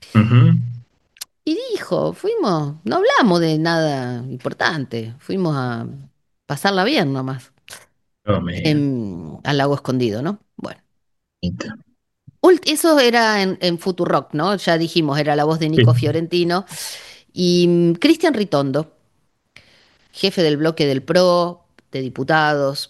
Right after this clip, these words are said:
Speaker 2: presidente del pro en la provincia de Buenos Aires, salió a hablar, porque ustedes vieron que se está moviendo mucho. Mauricio Macri está tomando mucho café, ¿eh?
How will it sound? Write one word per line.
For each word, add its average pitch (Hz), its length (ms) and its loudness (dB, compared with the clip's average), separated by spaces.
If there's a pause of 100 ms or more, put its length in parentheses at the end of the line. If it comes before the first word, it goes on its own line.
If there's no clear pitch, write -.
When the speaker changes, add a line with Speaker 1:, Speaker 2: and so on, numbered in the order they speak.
Speaker 2:
presidente 175 600 0
del 135 160 2
pro 151 160 -2
en 151 80 0
la 135 100 0
provincia 135 460 -4
de 113 60 0
Buenos 113 380 -6
Aires, 139 400 0
salió 127 260 0
a 143 40 4
hablar, 156 420 2
porque 127 200 -14
ustedes 156 220 -2
vieron 156 200 -2
que 143 80 -8
se 135 120 -8
está 185 160 0
moviendo 185 400 2
mucho. 190 240 0
Mauricio 226 380 0
Macri 330 220 0
está 254 180 -2
tomando 247 320 -2
mucho 226 240 -2
café, 202 420 0
¿eh? 285 140 -8